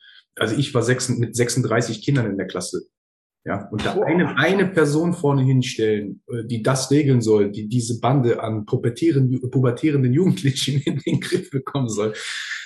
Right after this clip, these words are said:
Speaker 1: das ist mir ein Rätsel.
Speaker 2: Ja, und ich denke gleichzeitig auch, die Lehrer, werden die überhaupt auch wirklich auf all das vorbereitet?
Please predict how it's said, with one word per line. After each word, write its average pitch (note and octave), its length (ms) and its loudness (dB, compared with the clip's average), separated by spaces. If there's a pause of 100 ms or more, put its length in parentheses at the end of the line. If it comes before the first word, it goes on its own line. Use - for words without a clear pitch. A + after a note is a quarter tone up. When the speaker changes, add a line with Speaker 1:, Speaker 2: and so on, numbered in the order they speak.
(160)
Speaker 1:
das A#2 200 0
ist C3 200 0
mir B2+ 140 4
ein B2+ 60 4
Rätsel. A#2+ 520 -2 (1200)
Speaker 2:
Ja, A#2+ 400 -4 (240)
und B2 80 -4
ich A2 100 -8
denke A#2 240 -6
gleichzeitig A2+ 640 -6
auch, A2+ 300 -4 (800)
die A2+ 160 -6
Lehrer, A2+ 760 -4 (440)
werden G#2+ 260 -10
die G#2 100 -8
überhaupt G#2 380 -8
auch A2 160 -10
wirklich A2+ 280 -10
auf G#2+ 200 -12
all G2+ 120 -8
das G2+ 160 -8
vorbereitet? C3 800 -10